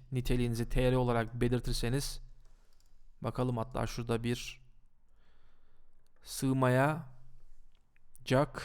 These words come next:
kadar demişiz. Sığma-, sığamaya-, ha, sığamayacak kadar büyük ise T R'yi koyunca ne oluyor?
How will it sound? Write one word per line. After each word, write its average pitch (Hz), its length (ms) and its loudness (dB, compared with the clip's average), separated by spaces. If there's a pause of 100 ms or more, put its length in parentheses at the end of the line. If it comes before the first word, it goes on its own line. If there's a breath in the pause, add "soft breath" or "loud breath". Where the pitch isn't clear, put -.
(200)
kadar 127 380 0
demişiz. 113 400 -4
Sığma-, 135 480 -4
sığamaya-, 131 600 2
ha, 117 200 -2
sığamayacak 139 960 2 (460 soft breath)
kadar 139 600 2 (480 soft breath)
büyük 147 280 4
ise 120 360 -2 (260)
T 131 180 8
R'yi 151 160 8
koyunca 139 400 4
ne 117 60 0
oluyor? 123 460 2